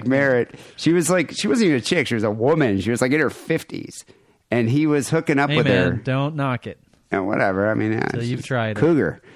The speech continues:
Speaker 2: She was a cougar 'cause Jeff was, like, I think late twenties at that time. Maybe thirty.
Speaker 1: I don't know how much we're allowed to talk about.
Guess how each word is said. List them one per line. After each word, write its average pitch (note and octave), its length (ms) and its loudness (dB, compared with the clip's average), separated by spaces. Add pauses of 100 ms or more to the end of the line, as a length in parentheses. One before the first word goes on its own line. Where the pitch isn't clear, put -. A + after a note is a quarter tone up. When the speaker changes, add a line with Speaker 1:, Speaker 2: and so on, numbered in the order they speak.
Speaker 2:
She G3 140 0
was A#3 100 2
a D#3+ 40 -2
cougar F#3 340 2
'cause B2 180 -2
Jeff D#3 220 0
was, B2+ 180 0
like, G2 280 2
I G2+ 60 -2
think G#2 280 -4
late A2 240 -2
twenties G#2+ 440 -2
at - 100 -16
that C2 200 -10
time. - 360 -8 (440)
Maybe C3 200 2
thirty. A#2+ 460 0
Speaker 1:
I C#3 100 -4
don't E3 120 -2
know D3 100 0
how C3+ 360 -2
much B2 240 -6
we're A2 120 -8
allowed G#2 300 -8
to G#2 60 -16
talk G2+ 280 -12
about. F2 300 -18